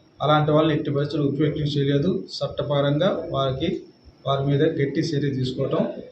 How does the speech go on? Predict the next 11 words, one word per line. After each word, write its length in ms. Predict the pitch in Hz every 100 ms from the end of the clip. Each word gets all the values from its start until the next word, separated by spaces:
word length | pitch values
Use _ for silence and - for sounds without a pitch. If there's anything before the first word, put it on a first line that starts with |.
| -
జరుగుతుంది. 400 | 113 107 - - - - _ - - -
So 200 | - 160
కాబట్టి 400 | 151 151 147 165 143 - - - -
మీ, 120 | 147
మీ, 240 | 156 160 160 143
మీ 300 | 151 160 151
ద్వారా 280 | 156 165 165 165 - -
తెలియజేసుకునేది 680 | 151 151 143 147 143 131 131
ఏంటంటే, 440 | 127 127 147 151 - - - -
ప్రజలందరూ 460 | 139 143 151 156 165
కూడా 440 | 156 156 156 165